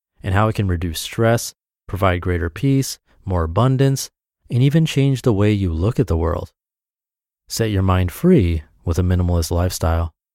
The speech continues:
First of all, let's start with the definition of minimalism.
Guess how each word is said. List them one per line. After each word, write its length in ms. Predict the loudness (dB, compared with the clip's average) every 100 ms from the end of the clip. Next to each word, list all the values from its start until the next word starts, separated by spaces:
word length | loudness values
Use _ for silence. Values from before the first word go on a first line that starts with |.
| _ _ _ _ _ _ -2
First 200 | 0 2
of 80 |
all, 140 | 2 2
let's 100 | 2
start 180 | 2 2
with 120 | 0
the 80 | 0
definition 680 | 0 -2 -2 -2 -2 -4
of 300 | -2 -4 -4
minimalism. 640 | -4 -2 0 0 -2 -4